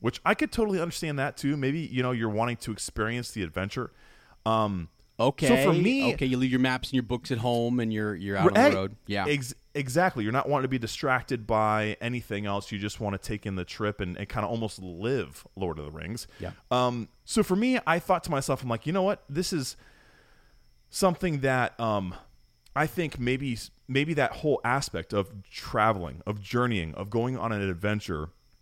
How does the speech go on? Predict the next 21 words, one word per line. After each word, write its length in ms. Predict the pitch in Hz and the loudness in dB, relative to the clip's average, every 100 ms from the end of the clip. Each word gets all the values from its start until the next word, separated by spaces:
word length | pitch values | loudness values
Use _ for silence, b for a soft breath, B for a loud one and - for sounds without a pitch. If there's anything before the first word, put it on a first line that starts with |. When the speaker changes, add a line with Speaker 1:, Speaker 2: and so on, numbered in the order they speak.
| _ _ _ _ - - _ - _ - | _ _ _ _ -20 -20 _ -20 _ -8
Speaker 1:
um, 400 | 107 101 95 92 - _ _ _ _ _ _ 104 | -2 0 0 -2 -6 _ _ _ _ _ _ -6
because 460 | 123 - 151 151 | -4 0 2 2
these 180 | 135 117 | 2 -2
stories 420 | - 127 117 98 | -2 0 0 0
are 80 | 90 | -2
all 280 | 92 101 87 | 2 2 2
about 380 | 78 101 104 - | 0 0 0 -4
that, 200 | 58 - - _ _ - | -14 -16 -20 _ _ -6
right? 280 | 101 113 139 - b b b | 0 2 0 -8 b b b
That, 160 | 110 - | -2 2
that 220 | 117 - - | 2 0 -4
maybe 240 | 113 120 | -2 2
that 180 | 117 - | 0 0
triggers 440 | - 131 120 120 - | -4 -4 -2 -4 -2
something 460 | 120 110 113 104 | -4 -4 -4 0
that 300 | 101 95 - _ _ - | 0 0 -4 _ _ -10
in 120 | - 117 | -4 0
that 220 | 104 107 | -2 -2
downtime 600 | 113 117 120 127 113 104 | 0 0 -2 -2 0 -2
of 80 | - | -4
traveling 580 | - 107 104 98 104 | -2 0 0 0 -4